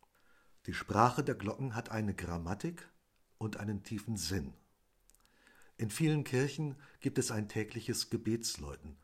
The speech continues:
Bei uns in Gartow erklingen morgens, mittags und am Abend einzelne Glockenschläge. Zunächst ruft die Glocke vom Kirchturm in einem langsamen Rhythmus die Zahl der Stunden aus.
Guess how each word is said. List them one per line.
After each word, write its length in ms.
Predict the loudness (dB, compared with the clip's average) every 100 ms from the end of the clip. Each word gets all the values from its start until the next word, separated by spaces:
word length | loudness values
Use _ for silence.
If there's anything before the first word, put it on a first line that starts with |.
| -20 -20 _
Bei 160 | -4 0
uns 200 | 0 0
in 180 | 0
Gartow 560 | 2 2 2 0 -2 -4 -14 -8
erklingen 480 | -6 2 4 4 4
morgens, 600 | 2 2 0 -2 -2 -4 -2
mittags 540 | 0 2 2 0 -4
und 180 | -4 -4
am 160 | -6 -2
Abend 500 | 0 0 -2 -6 -4
einzelne 440 | -2 0 0 -2
Glockenschläge. 800 | -2 -2 -4 -6 -8 -6 -6 -6 -14 -20 _ -20 -20 -20 -12
Zunächst 580 | -2 2 4 4 2 0
ruft 240 | 0 0
die 80 | -2
Glocke 300 | 0 0 0
vom 240 | -2 -4 -4
Kirchturm 580 | -2 -2 -2 -2 0
in 140 | -2 -6
einem 260 | -8 -8
langsamen 720 | -6 -2 -2 0 -2 -2 -4 -6
Rhythmus 580 | -4 -4 -2 -2 0 -2
die 120 | -6
Zahl 420 | -6 -4 -2 -2
der 120 | -4
Stunden 500 | -6 -4 -4 -2 -8 -10
aus. 440 | -8 -6 -8 -10